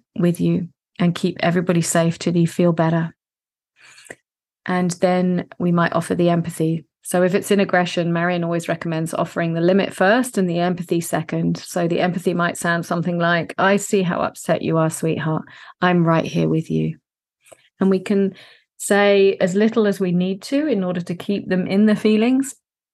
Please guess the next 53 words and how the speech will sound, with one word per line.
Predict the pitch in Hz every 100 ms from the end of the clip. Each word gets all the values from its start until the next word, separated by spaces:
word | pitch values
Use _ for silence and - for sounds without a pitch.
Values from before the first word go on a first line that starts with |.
| -
but | 208 -
to | -
keep | - 185 170 _ -
reminding | 180 175 185 190 190
them | 185 175
when | 165
necessary, | 165 165 170 - 156 156 160 - _ _ _
"I | 214 214
know, | 185 156
sweetheart, | - 170 - 160 160 - _ _ _ _ _ _ -
you're | 175
feeling | 170 185 170 165
really | 160 135
uncomfortable | 151 143 147 - - - 147 165 -
and | 180 170
I'm | 175
not | 170 -
willing | 151 147
for | 160
you | 151
to |
hit | 139 - - -
and | 170
I'm | 175 170 165
right | 160 156
here." | - 165 147 - _ _ _ _ _ _ _ _ _ _ _ _
And | 214 208 202
of | 185
course, | - 226 208 - _ _ -
it's | 196 -
important | 185 175 190 180 180 -
to | 180 170 -
remember | 180 180 190 190 190 185 180
that | 170 175 -
when | 180
we're | 180
offering | - 180 196 185
loving | 185 180 175
limits, | 180 170 -
we're | 175
not | 180 190
expecting | 185 - - - 180
our | 170
children | 190 175 175 170
to |
go, | - 180 180
"Oh, | - 320
yeah, | 320 302
okay, | 285 254
sorry, | 240 - 240 202
yeah, | 196
of | 190
course, | 190 175